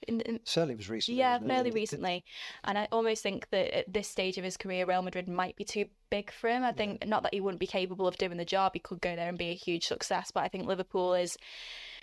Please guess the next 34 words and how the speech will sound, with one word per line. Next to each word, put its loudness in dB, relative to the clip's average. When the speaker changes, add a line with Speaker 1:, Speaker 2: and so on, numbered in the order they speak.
Speaker 1:
big 2
enough 0
that 2
it 2
can, -4
you 0
know, 0
really 2
elevate 0
his -4
status -2
and -4
take -2
him -2
to -8
the 2
next -4
level 4
as -8
a -4
manager, 0
but 2
not 0
big 0
enough -4
that 2
it's -2
gonna 2
ruin 2
his -2
career 0
if 0
it 0
doesn't -2